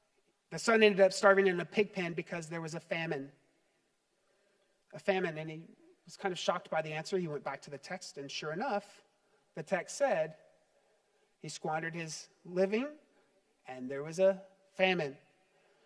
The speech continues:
As he dug into it, he noticed that in Saint Petersburg, Russia, during World War Two, the German army took control of that city, and no food was allowed into that city for three years.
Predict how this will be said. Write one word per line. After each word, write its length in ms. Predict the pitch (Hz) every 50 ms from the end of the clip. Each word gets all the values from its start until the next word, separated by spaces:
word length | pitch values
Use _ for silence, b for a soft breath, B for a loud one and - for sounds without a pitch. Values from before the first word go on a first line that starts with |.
| b b b b b b b b b b _ -
As 120 | - 170
he 200 | 190 208 196 190
dug 300 | 170 165 202 214 220 190
into 380 | 208 226 240 240 - - 196 180
it, 180 | 175 160 -
he 460 | - 170 202 196 190 185 185 185 175 - -
noticed 640 | 170 170 180 185 202 220 214 214 190 185 - - -
that 440 | 190 180 170 165 - - - - - -
in 100 | 190 185
Saint 240 | - 220 202 196 -
Petersburg, 500 | 220 220 208 214 196 - 196 196 190 180
Russia, 480 | 165 170 190 196 190 - - 180 165 160
during 320 | 151 185 190 202 190 180 175
World 200 | 190 202 196 196
War 160 | 185 170 160
Two, 500 | - - - 214 208 190 165 156 160 180 - _ b b b b b b b
the 80 | - 180
German 320 | 160 208 214 214 220 214
army 340 | 214 190 202 208 214 220 208
took 220 | 175 - - 196 -
control 460 | - 185 - - - 196 190 208 220
of 100 | 214 190
that 220 | 196 190 180 -
city, 400 | - - 196 196 180 180 175 175 -
and 220 | 165 170 165 165
no 200 | 175 190 208 220
food 300 | 220 - - 226 220 202
was 160 | 185 190 170
allowed 380 | 180 170 170 170 170 170 170 -
into 240 | - 208 226 220 220
that 220 | 208 208 202 - -
city 320 | - - 185 175 170 170
for 160 | 170 - 180
three 260 | 165 - - 180 170 170
years. 460 | 170 170 170 160 139 - - -